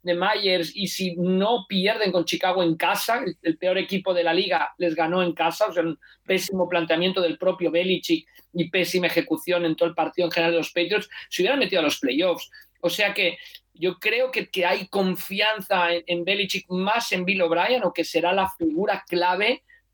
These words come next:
para que el ataque de los Patriots vuelva a, a ser respetado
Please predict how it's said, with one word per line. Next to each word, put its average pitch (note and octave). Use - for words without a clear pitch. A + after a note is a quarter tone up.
para D3+
que -
el C#3+
ataque D3+
de E3+
los D#3+
Patriots E3
vuelva D#3
a, -
a D3
ser E3+
respetado D#3